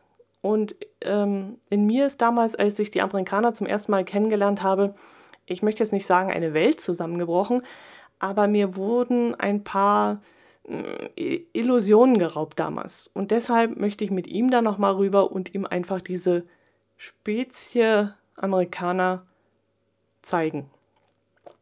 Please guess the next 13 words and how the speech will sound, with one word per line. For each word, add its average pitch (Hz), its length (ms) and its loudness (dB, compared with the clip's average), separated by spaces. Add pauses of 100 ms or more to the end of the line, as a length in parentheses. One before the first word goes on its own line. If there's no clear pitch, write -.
(320)
Australien 185 600 -2
wäre 262 320 2
für - 180 -6
mich 233 160 0
persönlich 214 380 0
jetzt 214 200 0
noch 208 120 -2
schön, 202 280 -2
China 226 520 -2
fände 208 260 -4
ich 208 80 -8
noch 202 140 -4
interessant, 202 640 -4